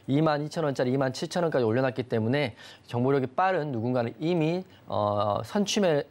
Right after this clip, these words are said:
아니, 매집을 하고 있다, 이렇게 보시면 될 것 같은데 오름폭이 크지 않기 때문에 정보를 돌파했기 때문에 코오롱 같은 경우는 추가적인 상승이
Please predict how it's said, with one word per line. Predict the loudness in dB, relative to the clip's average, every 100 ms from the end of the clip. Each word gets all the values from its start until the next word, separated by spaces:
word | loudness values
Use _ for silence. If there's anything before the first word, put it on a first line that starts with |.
| -4
아니, | -4 -2 -2
매집을 | 0 2 0 0
하고 | 2 0
있다, | 0 -2
이렇게 | -2 -6
보시면 | -6 -4 -2
될 | -2 -2
것 | 0
같은데 | -2 -2 -2 -2 -4 -10 0
오름폭이 | 0 2 0 0
크지 | -2 -2
않기 | -2 -4 -6
때문에 | -2 0 0 -2 -4 -10 -12
정보를 | -4 0 2 2
돌파했기 | 0 -2 -2 -2 -2
때문에 | 0 0 2 2 0 -6 -20 -6
코오롱 | 2 2 4 2
같은 | 0 -2 -4
경우는 | -2 0 -2 -4
추가적인 | -4 0 2 2 0 -2
상승이 | -4 -4 -2 0 2 0